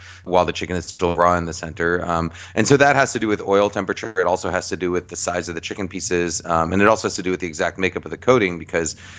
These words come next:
you know, there's certain things you can add like sugar or paprika or other, you know, other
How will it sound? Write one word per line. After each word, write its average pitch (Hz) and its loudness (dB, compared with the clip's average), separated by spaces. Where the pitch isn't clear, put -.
you 107 -2
know, 95 2
there's 95 4
certain 92 0
things 90 -2
you 90 -4
can 92 -2
add 95 2
like 85 -6
sugar 92 4
or 82 -2
paprika 92 0
or 87 -2
other, 92 0
you 90 -10
know, 82 -6
other 90 0